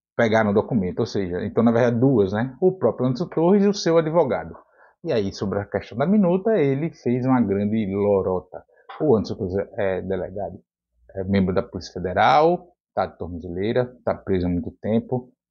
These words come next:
Logo, quando ele foi preso, teve ordem de prisão, fiz um vídeo aqui dizendo que em algum momento ele cantaria como passarinho. Eu ainda acredito muito nisso, que ele já cantou muito como um passarinho em depoimentos que estão guardados sob sigilo e estão sendo checados, essa,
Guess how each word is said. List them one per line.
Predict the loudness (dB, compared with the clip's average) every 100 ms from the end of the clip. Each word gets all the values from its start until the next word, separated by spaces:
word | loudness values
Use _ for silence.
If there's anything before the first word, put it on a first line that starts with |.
| 0
Logo, | 2 4 0
quando | -2 -2
ele | -2 -4 -8 -10
foi | -12
preso, | -4 2 4 4 2 -2
teve | -8 -2
ordem | -2 -2
de |
prisão, | -6 -6 -4
fiz | -4
um | -2
vídeo | -2
aqui | -2 -4
dizendo | -4 -2
que | 0
em |
algum | 2 4
momento | 4 2 -2
ele | -8
cantaria | -6 -6 -4 -2 -4
como | -8 -12
passarinho. | -12 -8 -8 -2 -2 -2
Eu | 0 2
ainda | 2 0 -4
acredito | -6 -6 -6 -6
muito | -2 -2 -2 -6
nisso, | -6 -6 -10 -16 _ _ _ _ _ _ _ -4
que |
ele | 0 2
já | 0
cantou | 0 -2 -2 0
muito | 4 4 4 0
como | -4 -4
um |
passarinho | -4 -6 -4 -4 -4
em | -4
depoimentos | -6 -6 -6 -4 -4 -6 -8 -20 _ _ _ _
que | -8
estão | -4 -2
guardados | 0 -2 -2 -4 -6 -8
sob | -8 -8 -6
sigilo | -8 -6 -6 -4 -6 -10 _ _ -8
e | -6
estão | -6 -4 -4 -2
sendo | -4 -4
checados, | -2 -2 -2 -4 -2 -2
essa, | -4 -8